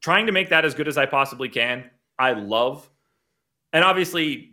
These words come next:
the test case for that is how am I performing? Other, because if it's not well, then probably whatever the, my inputs are probably aren't that good to begin with. But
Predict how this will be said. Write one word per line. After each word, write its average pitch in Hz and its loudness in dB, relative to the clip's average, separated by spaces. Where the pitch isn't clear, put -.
the 127 -2
test 185 -2
case 131 0
for 123 -8
that 120 2
is 113 -6
how 139 2
am 123 0
I 120 0
performing? 113 -8
Other, 127 0
because 120 -6
if - -14
it's 123 -10
not 143 2
well, 131 4
then 113 -6
probably 131 0
whatever 127 2
the, 123 -2
my 123 -2
inputs 123 -6
are 107 0
probably 113 -4
aren't 113 -6
that 113 -4
good 113 -10
to 107 -14
begin 107 -8
with. 101 -10
But 117 -4